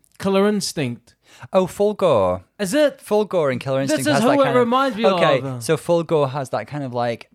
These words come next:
Speaker 1: That, that, that
Speaker 2: that kind of
Speaker 1: weave, that,
Speaker 2: wires,
Speaker 1: that pony
Speaker 2: that wires
Speaker 1: wires.
Speaker 2: weave.
Speaker 1: Yes,
Speaker 2: That
Speaker 1: that's what
Speaker 2: weave.
Speaker 1: it is. All right, we'll see another looks. Give me your tops and bottoms, be it two tops or three tops or two bottoms and three bottoms. I'll go first because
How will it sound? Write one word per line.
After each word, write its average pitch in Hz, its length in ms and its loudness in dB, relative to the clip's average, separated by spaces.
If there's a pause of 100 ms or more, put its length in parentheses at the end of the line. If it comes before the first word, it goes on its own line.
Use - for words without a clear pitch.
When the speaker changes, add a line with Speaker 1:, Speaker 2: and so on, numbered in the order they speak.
Speaker 1:
That, 175 300 -8
that, 175 240 -4
that 208 100 0
Speaker 2:
that - 0 - (220)
kind - 20 -12
of - 0 -
Speaker 1:
weave, 208 260 0
that, 143 40 -12
Speaker 2:
wires, 131 540 2
Speaker 1:
that 139 60 -8
pony 233 220 2
Speaker 2:
that 233 60 2
wires 226 180 4
Speaker 1:
wires. 240 220 4
Speaker 2:
weave. 170 120 0
Speaker 1:
Yes, 247 500 0
Speaker 2:
That - 200 -2
Speaker 1:
that's 214 160 -8
what 175 240 0
Speaker 2:
weave. 143 140 -4
Speaker 1:
it 139 40 -10
is. 120 160 -8
All 208 80 -2
right, 214 120 2 (280)
we'll 269 140 0
see 349 200 -2
another 311 200 2
looks. 226 540 0 (480)
Give 285 160 2
me 294 80 2
your 254 180 4
tops 208 320 -2
and 185 100 0
bottoms, 180 460 0
be 180 240 0
it 180 80 -4
two 214 220 -2
tops 208 280 -2
or 180 100 0
three 196 360 -2
tops 185 260 0
or 165 180 2
two 175 300 -2 (220)
bottoms 170 340 2
and 151 140 0
three 156 180 0
bottoms. 135 320 0
I'll 190 160 2
go 247 140 2
first 156 460 0
because 131 640 -4